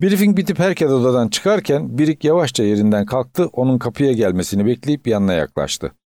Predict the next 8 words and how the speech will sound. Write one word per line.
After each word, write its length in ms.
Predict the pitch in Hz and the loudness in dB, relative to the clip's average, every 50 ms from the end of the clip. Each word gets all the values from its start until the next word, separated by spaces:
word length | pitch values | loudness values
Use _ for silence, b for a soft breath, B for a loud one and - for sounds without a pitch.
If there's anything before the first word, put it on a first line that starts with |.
| _ _ _ _ _ _ _ _ _ _ _ _ _ - | _ _ _ _ _ _ _ _ _ _ _ _ _ 0
"Seni 180 | - 202 190 | 2 2 4
ne 80 | 190 175 | 4 2
zaman 360 | 147 160 139 127 117 113 107 | 2 2 0 2 0 2 2
göreceğiz 520 | 98 104 95 101 95 98 104 101 98 90 | 0 0 0 0 0 0 0 -2 0 0
David? 300 | 107 107 104 113 123 - - - - - | 0 0 0 0 -2 -6 -12 -20 -18 -8
Çoktandır 520 | - 156 139 - - 147 139 135 123 127 | -8 -8 -6 -4 -2 -2 -2 0 0 0
uğramıyorsun 680 | 120 123 123 120 117 104 92 82 78 - - 90 82 78 | 2 2 2 2 2 2 0 0 -2 -4 -4 -6 -6 -4
bize." 240 | 76 76 78 71 | -4 -4 -6 -6